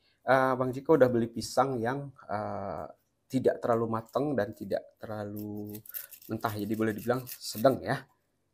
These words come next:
Nah, di Bang Jeko akan pakai, eh, enam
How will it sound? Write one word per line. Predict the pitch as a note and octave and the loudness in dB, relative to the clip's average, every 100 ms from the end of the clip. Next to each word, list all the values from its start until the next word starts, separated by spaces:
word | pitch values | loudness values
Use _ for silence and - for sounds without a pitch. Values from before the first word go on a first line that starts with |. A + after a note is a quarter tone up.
| G2 | -14
Nah, | G2 G2 | -12 -4
di | A#2 B2 B2 - _ _ _ _ | -4 -4 -8 -20 _ _ _ _
Bang | - G2+ G2+ | -12 -10 -10
Jeko | G#2+ - B2 | -6 0 0
akan | - - | 0 -8
pakai, | A2 - - A2+ - | -10 -6 -2 -2 -2
eh, | _ G#2 G2+ G2+ F2+ E2 - _ _ _ - - _ _ _ _ - - - - A2+ | _ -6 -6 -10 -12 -12 -14 _ _ _ -20 -20 _ _ _ _ -20 -20 -20 -12 -8
enam | G#2+ A2 A#2 | -6 -4 -2